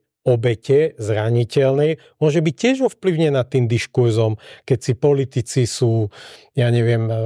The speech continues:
nejako vedení nejakými predsudkami voči ženám, voči obetiam, no tak potom aj ten vyšetrovateľ asi nebude dodržiavať princíp sekundárnej viktimizácie, aby teda nebola obeť, e,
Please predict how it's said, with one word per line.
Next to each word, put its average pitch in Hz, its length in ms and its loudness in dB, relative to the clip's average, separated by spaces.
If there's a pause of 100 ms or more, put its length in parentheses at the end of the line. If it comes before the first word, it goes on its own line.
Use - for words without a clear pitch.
(140)
nejako 117 640 0
vedení 120 560 0
nejakými 131 400 0
predsudkami 117 800 -2
voči 123 320 0
ženám, 113 480 0
voči 131 320 0
obetiam, 120 560 0 (320)
no - 80 -6
tak - 160 -8
potom - 320 -2
aj 190 160 0
ten 185 100 0
vyšetrovateľ 151 1040 0 (360)
asi 127 320 -2
nebude 135 400 2
dodržiavať 120 960 0
princíp 127 640 0
sekundárnej 123 720 0
viktimizácie, 117 960 0
aby 113 240 0 (240)
teda 120 240 0
nebola 117 520 2
obeť, 117 480 0
e, - 40 -20